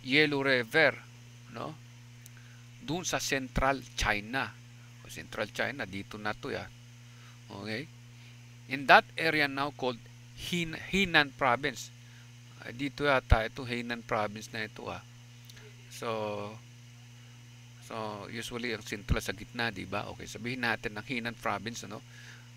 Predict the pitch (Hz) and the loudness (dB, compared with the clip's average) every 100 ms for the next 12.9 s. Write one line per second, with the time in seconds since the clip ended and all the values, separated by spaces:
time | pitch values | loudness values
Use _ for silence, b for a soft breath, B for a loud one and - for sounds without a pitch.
0 | - - 95 95 101 92 98 95 98 107 | -16 -10 -10 -8 -10 -10 -12 -10 -6 -4
1 | 98 104 - 107 101 98 95 92 113 110 | -4 -6 -10 -6 -2 -2 -4 -8 -10 -10
2 | - 110 113 - - 113 113 107 - 110 | -4 0 0 -2 -8 -8 -4 -6 -6 -8
3 | 104 104 104 - 113 107 104 104 95 98 | -8 -8 -10 -8 -6 -8 -4 -4 -4 -6
4 | 98 113 104 - - B B B - - | -8 -4 -6 -6 -14 B B B -10 -4
5 | 156 156 147 143 135 127 113 110 101 - | -2 -2 -4 -4 0 -2 -2 -6 -8 -14
6 | - - - - - - 107 - 101 - | -20 -20 -16 -16 -14 -10 -10 -8 -10 -6
7 | - 82 - - - - B B B - | -8 -8 -12 -18 -20 -20 B B B -18
8 | - - B B B - - - 110 98 | -20 -20 B B B -20 -16 -8 -6 -6
9 | - - - 117 104 107 127 120 117 - | -12 -20 -16 -12 -10 -6 -4 -4 -8 -4
10 | 107 101 131 113 101 156 - - - - | -2 -2 -6 -8 -8 -12 -14 -16 -18 -18
11 | - - - - - - - - - 95 | -20 -20 -20 -20 -20 -20 -20 -18 -10 -8
12 | 95 101 110 147 - - - 80 - | -8 -10 -10 -12 -16 -20 -16 -16 -14